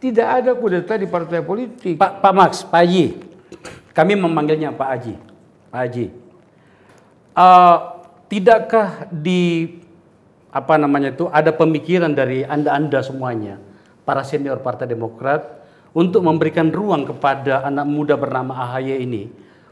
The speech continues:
Speaker 2: untuk mencari formulasi bagaimana membinarkan, mengangkat kembali partai yang Anda sudah dirikan?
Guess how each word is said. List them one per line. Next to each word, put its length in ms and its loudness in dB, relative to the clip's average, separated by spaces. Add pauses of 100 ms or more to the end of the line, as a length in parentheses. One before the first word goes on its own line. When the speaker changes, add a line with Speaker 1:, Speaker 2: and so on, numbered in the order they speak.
(140)
Speaker 2:
untuk 400 0
mencari 400 0
formulasi 720 -2
bagaimana 800 -2 (880)
membinarkan, 1120 0 (800)
mengangkat 720 0
kembali 560 -2
partai 400 -4
yang 240 -2
Anda 160 -4
sudah 240 -2
dirikan? 400 -10